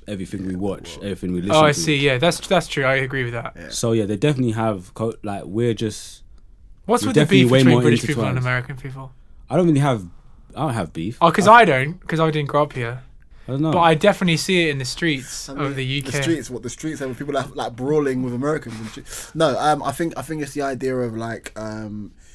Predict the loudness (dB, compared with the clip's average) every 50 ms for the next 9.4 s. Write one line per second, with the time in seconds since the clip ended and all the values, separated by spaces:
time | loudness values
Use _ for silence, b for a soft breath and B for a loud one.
0 | b b b b b b -20 -20 -16 -8 -6 -4 -2 -2 -4 -6 -6 -8 -8 -8
1 | -6 -4 -4 -6 -6 -6 -10 -8 -6 -6 -6 -6 -6 -8 -10 -10 -12 -12 -14 -12
2 | -12 -10 -8 -8 -8 -8 -8 -10 -12 -12 -12 -12 -14 -14 -14 -16 -18 -16 -16 -16
3 | -16 -16 -16 -16 -16 -16 -18 -20 b b b b b b b b b -14 -14 -12
4 | -12 -10 -8 -6 -6 -6 -6 -6 -8 -10 -12 -14 -14 -12 -12 -12 -12 -14 -14 -16
5 | -16 -16 -16 -18 -20 -20 b b b b b b b b b -16 -14 -14 -12 -12
6 | -14 -14 -16 -18 -20 -20 -20 -20 -16 -12 -10 -8 -6 -6 -4 -4 -4 -6 -6 -8
7 | -8 -10 -12 -14 -16 -8 -6 -4 -4 -4 -6 -12 -14 -14 -14 -16 -18 -18 -20 -18
8 | -16 -14 -14 -14 -14 -16 b b b b b b b b b -20 -20 -16 -16 -16
9 | -16 -16 -18 -20 -20 -20 -20